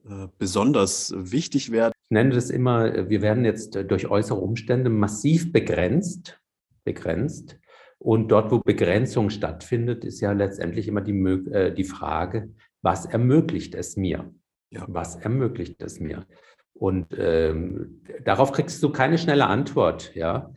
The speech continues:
Speaker 2: Aber damit ein Stück schwanger zu gehen, das wünsche ich jetzt, äh, jedem gerade auch, äh,
Speaker 1: Ich finde, das ist sehr, sehr schön, mit so einer guten Frage zu enden, die wirklich ernst gemeint ist, ja.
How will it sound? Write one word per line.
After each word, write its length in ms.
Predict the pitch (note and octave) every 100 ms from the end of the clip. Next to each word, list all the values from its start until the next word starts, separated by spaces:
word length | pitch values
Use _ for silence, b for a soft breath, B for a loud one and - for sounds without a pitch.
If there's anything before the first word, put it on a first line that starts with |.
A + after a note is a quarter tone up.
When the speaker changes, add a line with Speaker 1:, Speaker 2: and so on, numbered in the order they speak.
| B _
Speaker 2:
Aber 300 | - G2 G2+
damit 400 | G2+ G2 A#2 C3
ein 80 | G#2+
Stück 240 | - -
schwanger 380 | - F2 F#2 A2
zu 140 | - G#2
gehen, 260 | F2 D#2+
das 220 | F#2 G2+
wünsche 260 | G2+ G2+ -
ich 100 | F2
jetzt, 400 | D#2 - - -
äh, 280 | F#2 E2 D#2+
jedem 460 | D#2 F2 F2 F2
gerade 440 | F2 D#2+ E2 E2+ E2
auch, 340 | E2 E2 -
äh, 380 | F2 E2+ D#2+ E2 - _ _ _ _ _ G2+
Speaker 1:
Ich 100 | G2+
finde, 220 | - G#2
das 140 | G#2 A2
ist 180 | G#2+ -
sehr, 160 | G#2
sehr 180 | F#2+ A2
schön, 280 | A2 A2 A2+
mit 100 | G#2
so 120 | G#2+
einer 140 | A2+
guten 320 | A2 C3 C3+ G#2+
Frage 400 | - F2+ A#2 A2
zu 160 | -
enden, 340 | - - - A2+
die 200 | A2+ A#2
wirklich 260 | - -
ernst 320 | G2+ A#2+ -
gemeint 340 | - F#2 F#2 G2+
ist, 200 | G#2 -
ja. 200 | G2+ D#3